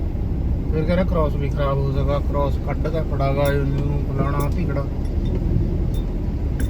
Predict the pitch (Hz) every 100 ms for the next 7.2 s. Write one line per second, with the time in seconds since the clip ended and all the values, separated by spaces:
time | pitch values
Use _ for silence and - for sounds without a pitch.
0 | - - - - - - - - - -
1 | - - - - - - - - - -
2 | - - 151 147 151 151 151 147 135 143
3 | 139 151 147 135 147 151 143 135 135 131
4 | 127 131 127 123 123 - - - - -
5 | - - - - - - - 151 151 180
6 | - - - - - 156 - - 151 147
7 | 156